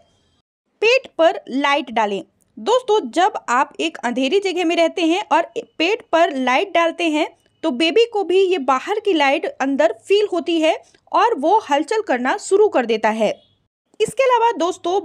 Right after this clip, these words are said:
बर्फ को आप कपड़े में लपेटकर अपने पेट पर हल्का हल्का सा मसाज कर सकती हैं। इससे भी बेबी को ठंडक फील होती है और ठंडक के कारण वो शीतलता में आता है और उसे बहुत अच्छा फील होता है,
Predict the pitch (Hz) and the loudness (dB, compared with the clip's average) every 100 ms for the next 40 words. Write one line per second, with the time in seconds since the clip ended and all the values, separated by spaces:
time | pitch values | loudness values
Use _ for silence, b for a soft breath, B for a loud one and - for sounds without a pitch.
0 | 214 240 339 466 - - 339 370 - 277 | -4 0 0 0 -8 -2 0 0 0 0
1 | 277 - 285 277 311 392 359 339 285 269 | 0 -2 -4 -2 -2 -2 0 0 0 0
2 | 269 262 302 330 - 294 - 415 480 320 | -2 -2 0 0 -2 -8 -8 -8 -6 -2
3 | 294 302 330 370 - 370 403 440 381 285 | -4 0 -2 -2 -4 -4 0 0 0 -2
4 | 311 302 320 254 233 226 262 - 320 311 | -2 0 -2 -2 -2 0 -2 0 -2 -2
5 | 330 339 311 311 - b b _ 370 - | -6 -2 0 0 -2 b b _ -4 0
6 | 494 480 415 415 262 262 359 381 370 403 | 0 2 0 0 -2 0 0 0 -2 -2
7 | _ 294 277 294 415 - 381 370 339 330 | _ -6 -4 -2 -6 -2 -2 0 -4 -4
8 | 349 320 381 - b b - 453 494 302 | -2 0 0 -4 b b -2 -2 -2 -4
9 | 294 440 466 466 277 269 320 320 339 294 | -2 -2 -2 -2 0 0 -2 -6 -8 -8
10 | 269 247 254 381 381 359 349 359 339 392 | -4 -2 0 -2 -2 -4 -2 0 0 0
11 | - 294 - 285 392 240 226 226 - - | 0 -4 -4 -6 -6 -6 -6 -4 -2 -2
12 | 392 - 359 359 339 302 285 294 277 | -4 -4 -4 -4 -4 -4 0 0 0